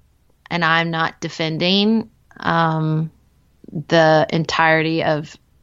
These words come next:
anger and frustration, um, that many, many Dem-, Democrats feel towards the Republican Party. But, you know, I think that the Republican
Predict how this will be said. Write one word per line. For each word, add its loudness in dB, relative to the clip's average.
anger 0
and -4
frustration, -2
um, 0
that 0
many, -2
many -2
Dem-, 0
Democrats 0
feel 2
towards -4
the -4
Republican -2
Party. 0
But, 0
you -4
know, 0
I 2
think 0
that 0
the -2
Republican -4